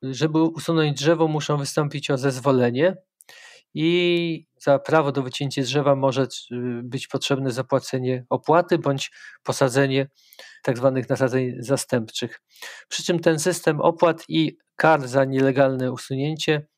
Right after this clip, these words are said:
też się zmienił, bo one zostały znacznie obniżone. I, i teraz, y, y, ja, wszystkiego nie, nie wyjaśnimy, bo,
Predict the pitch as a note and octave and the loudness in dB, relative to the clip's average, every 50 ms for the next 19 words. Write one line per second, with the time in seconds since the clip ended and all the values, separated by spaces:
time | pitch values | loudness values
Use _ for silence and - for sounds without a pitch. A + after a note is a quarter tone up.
0 | _ _ - D#3 C#3+ - - D3 C3+ C3 C3 C#3+ C#3+ C#3+ C#3+ C#3+ C#3+ C3+ B2 - | _ _ -2 -2 -2 0 0 -2 -2 -2 0 -2 0 0 0 -2 -2 -4 -2 0
1 | C3+ C3 C3 C3 C3+ B2+ A#2+ B2+ A#2+ - - C3+ B2+ B2 B2+ B2 A#2 - C3+ B2+ | 0 2 2 0 -2 -4 -4 -6 -10 -4 0 0 2 2 0 -2 -2 -2 -4 -4
2 | A#2 - - B2+ B2 A2+ - B2+ B2 A2+ A2+ A#2+ A2 G#2+ A2 A2+ _ _ _ _ | -4 -4 -6 -6 -6 -4 -4 -8 -8 -4 0 0 0 0 -2 -10 _ _ _ _
3 | _ _ _ - _ - - - - - - - - - - _ _ - - D3 | _ _ _ -20 _ -20 -18 -16 -16 -16 -18 -18 -20 -20 -20 _ _ -8 -4 -2
4 | D3+ D3+ - E3 E3 - F#3 F#3+ G3 F3+ - - - F3 E3+ E3 E3 E3 E3 E3 | -2 -2 -2 -2 2 4 4 6 6 4 2 0 2 4 4 6 6 6 4 4
5 | E3 - D#3+ D3+ D3+ D3+ D3 D3 _ _ _ _ _ _ _ - - D#3 D3+ D#3 | 2 -2 -4 -4 -4 -4 -6 -10 _ _ _ _ _ _ _ -10 -6 -6 -6 -6
6 | D3+ D3 C#3+ - _ _ - - - - F3+ E3+ - - G3 F#3 F3 F3 E3+ E3 | -10 -20 -20 -20 _ _ -20 -20 -12 -12 -10 -8 0 2 4 4 4 2 -2 -2
7 | E3 D#3 D3+ D#3+ E3 E3+ E3 E3 E3+ E3+ D#3+ - - A3 G3+ D#3+ C#3 C3 A#2 C#3 | -4 -8 -8 -2 0 0 4 4 4 4 4 2 -2 -2 -2 0 -2 -2 -4 -6